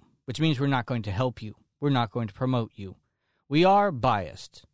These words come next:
because we are on the side of people who don't want others to steal or to kill,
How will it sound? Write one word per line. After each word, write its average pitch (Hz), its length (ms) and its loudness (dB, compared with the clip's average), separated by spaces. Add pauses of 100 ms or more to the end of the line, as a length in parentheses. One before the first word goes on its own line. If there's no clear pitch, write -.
(120)
because 143 360 2
we 170 380 0
are 131 260 2
on 135 140 -2
the 143 80 -4
side 104 340 -2
of 117 80 -8
people 110 320 -6
who 117 100 -4
don't 110 300 -4
want 110 280 -8 (120)
others 101 340 -4
to 101 120 -12
steal 104 560 -6 (500)
or 131 160 0
to 175 140 -6
kill, - 320 0